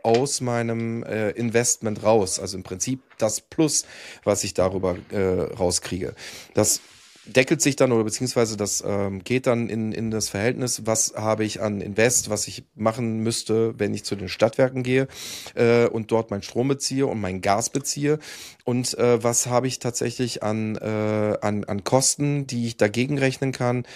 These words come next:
äh, wenn ich mit einer Photovoltaikanlage, äh, mein Haus, äh, belege. Ja, äh, das ist so ein bisschen mein, ist immer das Grund-, Laiending,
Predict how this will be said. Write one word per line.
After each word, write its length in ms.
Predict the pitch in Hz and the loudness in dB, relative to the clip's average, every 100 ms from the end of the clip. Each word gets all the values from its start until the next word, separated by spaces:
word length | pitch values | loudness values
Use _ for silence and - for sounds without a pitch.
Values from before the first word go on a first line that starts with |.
| - - | -18 -4
äh, 260 | - 117 117 | 4 6 6
wenn 180 | 85 113 | 4 2
ich 140 | 120 123 | 0 -2
mit 80 | |
einer 100 | 110 | -2
Photovoltaikanlage, 1200 | 110 113 110 104 - 120 117 90 92 90 90 90 - | -2 -4 0 -2 2 2 2 0 0 0 0 -2 -2
äh, 120 | 92 | -4
mein 440 | 92 85 92 90 90 | -4 -4 -2 -2 0
Haus, 300 | 92 - - | 2 2 0
äh, 40 | |
belege. 1120 | - 87 - 101 87 87 110 98 90 82 - - _ - | -4 -8 -8 -10 -10 -12 -4 2 4 2 -2 -10 _ -2
Ja, 180 | 98 120 - - - | -2 -2 -8 -8 2
äh, 140 | 104 | 4
das 140 | 107 | 4
ist 100 | 104 | 4
so 180 | 101 104 | 2 2
ein 140 | 101 101 | 0 0
bisschen 280 | 113 127 | 2 2
mein, 400 | 113 110 110 110 | 4 2 2 0
ist 220 | 90 120 135 | -2 -2 0
immer 120 | 123 | 0
das 200 | 113 - | -2 -2
Grund-, 560 | - 110 131 135 95 92 | -4 0 2 2 -2 -8
Laiending, 1600 | 98 101 110 113 113 127 110 101 113 107 107 98 80 - 50 | -10 -8 0 4 4 4 0 -2 -2 -2 0 -2 -6 -10 -14